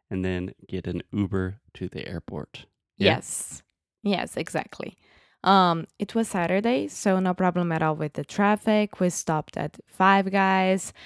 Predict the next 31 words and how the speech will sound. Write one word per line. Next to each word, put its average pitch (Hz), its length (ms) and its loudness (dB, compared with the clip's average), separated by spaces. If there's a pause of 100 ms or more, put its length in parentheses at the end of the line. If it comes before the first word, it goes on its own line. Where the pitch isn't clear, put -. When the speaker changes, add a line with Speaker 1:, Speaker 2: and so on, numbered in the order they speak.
(220)
Speaker 2:
I - 100 -2
showed 156 500 0
you 151 680 -2
on 147 80 -12
stories 175 680 -2
on 156 120 -6
Instagram. 185 840 -2 (160)
Speaker 1:
Yeah, 87 220 0 (260)
Five 92 180 6
Speaker 2:
And 82 60 -2
Speaker 1:
Guys 90 300 2
is 92 140 -6
the 95 80 -4
burger 120 280 -2
place. 123 460 -2
We 98 80 0
have 87 100 0
an 90 80 0
episode 92 360 0
on 87 100 0
cheeseburgers. 98 720 -2
I 92 60 -6
can't - 180 -4
<laughs> - 0 -
remember 101 320 0 (120)
what - 220 2
it 120 240 2
is, - 460 -2
but - 160 -8 (1000)
yeah. 104 140 2
Speaker 2:
Yeah. 143 180 2